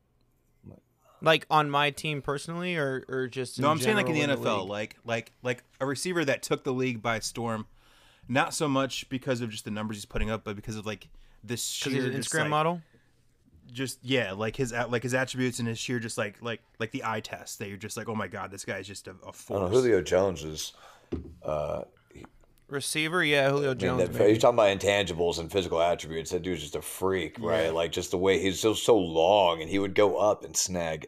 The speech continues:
Speaker 3: anything, right?
Speaker 1: Calvin
Speaker 3: Calvin
Speaker 1: Johnson was
Speaker 3: Johnson
Speaker 1: like
Speaker 3: was,
Speaker 1: that
Speaker 3: yeah,
Speaker 1: too,
Speaker 3: but that's
Speaker 1: though.
Speaker 3: old.
Speaker 1: Like,
Speaker 3: That's getting
Speaker 1: everybody,
Speaker 3: way back
Speaker 1: like, he was
Speaker 3: there,
Speaker 1: a number
Speaker 3: right?
Speaker 1: two
Speaker 3: Yeah,
Speaker 1: overall
Speaker 3: no,
Speaker 1: pick.
Speaker 3: Calvin Johnson's going way back.
Speaker 1: Yeah.
Speaker 3: I'm trying to think of
Speaker 1: Yeah.
Speaker 3: more recent ones, right?
Speaker 2: But that's my point, though, right? I mean, I feel like every,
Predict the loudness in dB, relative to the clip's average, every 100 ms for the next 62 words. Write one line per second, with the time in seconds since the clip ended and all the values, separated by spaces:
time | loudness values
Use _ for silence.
0 | -6 -4 -2 -4 -6 -10 -8 -6 -4 -6
1 | -12 -20 -20 _ _ _ _ _ 6 6
2 | 6 6 8 8 6 6 6 4 4 6
3 | 8 10 10 10 10 10 10 10 8 8
4 | 4 6 6 6 4 4 0 0 2 2
5 | 2 0 0 2 4 6 6 4 4 6
6 | 6 6 4 2 -2 0 0 2 4 4
7 | 2 0 0 0 0 0 2 0 -2 -4
8 | -4 -6 -6 -6 -8 -8 -4 0 0 0
9 | 0 0 -2 0 -2 -2 -2 -2 -2 -4
10 | -8 -6 -2 -2 -2 0 0 0 -2